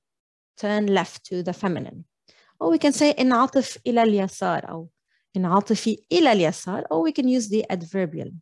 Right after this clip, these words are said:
يسارا. اتجه غربا. So head west. غرب is west. في هذا الشارع. Head west in the street.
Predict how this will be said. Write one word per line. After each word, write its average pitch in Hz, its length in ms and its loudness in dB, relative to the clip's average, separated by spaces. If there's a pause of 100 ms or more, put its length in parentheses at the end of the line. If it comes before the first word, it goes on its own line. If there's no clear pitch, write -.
يسارا. 175 800 -2 (1600)
اتجه 262 600 4
غربا. 185 540 2 (640)
So - 180 -6
head 208 540 0 (140)
west. 214 560 0
غرب 220 360 0
is 208 260 0
west. - 500 -6 (640)
في 226 100 0
هذا 202 220 0
الشارع. 208 560 0 (320)
Head 214 160 -2
west 269 280 0
in 196 80 -4
the 185 120 -2
street. - 560 -2